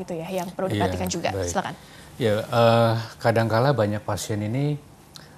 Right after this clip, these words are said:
Speaker 2: eh, sering lebih percaya pada, pada asumsinya dia,
Speaker 1: <laughs>
Speaker 2: kata orang, dan kadang
Speaker 1: Hmm.
Speaker 2: nggak ada kata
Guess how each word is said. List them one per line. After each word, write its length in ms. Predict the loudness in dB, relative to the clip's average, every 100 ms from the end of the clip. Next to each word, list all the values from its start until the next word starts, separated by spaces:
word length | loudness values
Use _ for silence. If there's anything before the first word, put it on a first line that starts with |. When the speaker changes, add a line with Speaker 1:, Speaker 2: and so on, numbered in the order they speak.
| -12
Speaker 2:
eh, 840 | -4 -2 -2 -2 -2 -2 -2 -2 -4 -6 -12 -20 -20 -14
sering 720 | -4 0 2 2 2 0 -4 -10 -18 -20 -20 -20 -20 -20 -20 -20 -20 -20 -20 -20 -20 -16 -2
lebih 240 | 0 2
percaya 320 | 0 0 4 4
pada, 560 | 4 2 2 0 -2 -8 -20 -18 -20 -6
pada 400 | -4 -2 -2 0
asumsinya 640 | 0 2 0 0 0 2
dia, 320 | 2 2 2 2 2
Speaker 1:
<laughs> 160 | 0 4
Speaker 2:
kata 260 | 4 6 4
orang, 400 | 4 4 4 4
dan 160 | 4 4
kadang 240 | 2 4
Speaker 1:
Hmm. 40 | 4
Speaker 2:
nggak 240 | 4 2
ada 60 | 2
kata 340 | 0 0 2